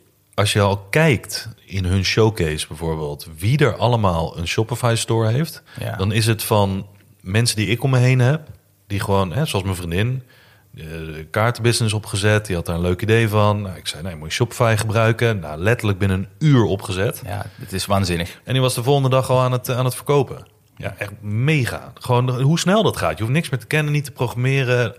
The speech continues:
Speaker 1: Alles zit erin, alle plug-and-play dingen en allerlei apps. Hij heeft een hele app store. Ehm, tot aan celebrities
Speaker 2: Mhm.
Speaker 1: die gewoon voor hun concert of voor een bepaalde kledinglijn of een, eh, parfum, parfum dingetje een hele aparte store willen opzetten.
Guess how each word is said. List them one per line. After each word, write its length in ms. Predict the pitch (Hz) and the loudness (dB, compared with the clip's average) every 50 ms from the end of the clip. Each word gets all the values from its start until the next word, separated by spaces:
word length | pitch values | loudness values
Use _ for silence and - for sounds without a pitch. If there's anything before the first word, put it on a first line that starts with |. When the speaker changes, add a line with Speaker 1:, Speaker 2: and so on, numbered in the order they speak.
| - | -4
Speaker 1:
Alles 340 | - - 170 170 165 - - | 0 2 2 4 2 2 0
zit 200 | - 143 127 - | -2 -2 -2 -2
erin, 320 | 117 107 113 120 127 131 - | -2 -2 -2 -2 -2 -4 -4
alle 220 | - 127 127 127 120 | -4 -2 -2 -2 -2
plug-and-play 760 | - - - 127 120 123 123 120 - - 131 127 127 127 123 | -4 0 0 2 2 2 0 -2 0 0 2 2 2 2 0
dingen 420 | 120 120 120 120 117 113 113 117 | 0 0 0 2 2 2 2 0
en 160 | 107 101 104 101 | 0 -2 -4 -4
allerlei 320 | 107 117 120 113 113 107 107 - | -2 -2 0 2 0 0 0 0
apps. 240 | 120 131 - - | -2 -2 -2 -2
Hij 80 | - 117 | -2 -2
heeft 80 | 117 - | -2 -2
een 60 | 101 87 107 | -2 0 0
hele 220 | 135 131 110 - | 0 0 0 0
app 180 | - 76 - - | -2 -4 -4 -4
store. 360 | - - 120 120 135 170 180 - - - - - - - - - - - - - _ _ | -2 -2 -2 -2 -2 -4 -6 -8 -14 -20 -20 -20 -20 -18 -18 -18 -20 -20 -20 -20 _ _
Ehm, 400 | - - 104 104 104 104 104 104 - - - | -2 2 2 4 4 4 2 0 -4 -6 -2
tot 200 | - 151 147 - | 0 0 0 2
aan 240 | - 120 131 131 127 | 2 2 2 2 2
celebrities 760 | - - 123 131 160 156 139 - - 85 90 127 - - - - _ | 0 2 2 4 4 4 2 2 0 0 -2 -2 -4 -6 -12 -10 _
Speaker 2:
Mhm. 200 | - 101 98 92 | 0 2 2 2
Speaker 1:
die 100 | 92 113 | 2 2
gewoon 180 | - 127 120 110 | 4 4 2 4
voor 140 | 117 117 | 4 4
hun 140 | 113 120 117 | 4 4 2
concert 720 | - 120 117 107 - - 160 131 117 123 - - - - - _ _ _ | 2 0 0 2 2 2 4 4 2 2 0 -6 -14 -14 -16 _ _ _
of 180 | - - 85 78 | -10 -8 -8 -8
voor 180 | - - 87 | -6 -6 -6
een 60 | 82 80 | -6 -6
bepaalde 300 | 80 80 82 80 80 - | -4 -4 -4 -4 -2 0
kledinglijn 680 | - 107 113 117 113 110 104 104 101 104 104 101 101 95 | 2 2 4 4 4 4 4 4 4 4 4 4 2 0
of 140 | 82 - | -2 -4
een, 220 | - 76 78 78 78 | -6 -8 -8 -8 -8
eh, 200 | 78 78 76 78 73 - - _ | -6 -6 -6 -6 -8 -10 -14 _
parfum, 840 | - 90 85 - - 98 98 92 92 92 92 92 90 87 90 - - - | -8 -8 -8 -4 -2 -2 0 0 0 -2 -4 -4 -6 -6 -8 -10 -8 -4
parfum 420 | - 98 90 - 110 101 98 95 | -2 -2 -2 0 -2 -2 0 0
dingetje 500 | 87 92 95 95 92 87 92 92 92 95 - - - - - - - - - - | -2 -2 -2 -2 -2 -4 -4 -6 -6 -6 -8 -10 -16 -18 -18 -18 -20 -20 -12 -8
een 100 | - 87 | -2 2
hele 200 | 87 107 117 113 | 4 4 6 4
aparte 320 | 101 - 110 101 - - | 4 2 0 0 0 -2
store 340 | - - - 143 139 135 123 | -4 0 2 2 4 4 4
willen 160 | 104 92 90 87 | 4 2 0 -2
opzetten. 580 | 87 - - - 80 76 - 92 104 123 117 | -4 -6 -6 -6 -6 -4 -4 -4 -4 -4 -6